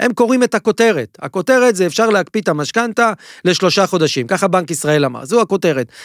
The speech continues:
אבל כשנכנסים לכוכביות, וזו הייתה המטרה שלנו, להנגיש את הכוכביות,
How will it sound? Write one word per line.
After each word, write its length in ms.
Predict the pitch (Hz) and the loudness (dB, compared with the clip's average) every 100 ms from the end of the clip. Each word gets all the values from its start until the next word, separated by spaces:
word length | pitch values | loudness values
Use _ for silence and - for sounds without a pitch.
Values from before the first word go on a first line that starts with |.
| - | -8
אבל 100 | 127 | -2
כשנכנסים 760 | 135 160 156 143 139 - 233 180 - _ - | 0 0 0 -2 -2 2 2 0 -4 _ -2
לכוכביות, 720 | 147 - 147 139 120 190 165 | -2 0 -2 -2 2 2 2
וזו 200 | 117 151 | -2 0
הייתה 220 | 170 170 | 0 0
המטרה 380 | 160 147 147 175 | -2 -2 -2 -2
שלנו, 200 | 165 156 | -2 -2
להנגיש 400 | 127 120 151 165 | -2 -4 -4 -4
את 100 | 156 | -4
הכוכביות, 680 | 143 123 135 185 254 175 | -8 -8 -8 -2 0 0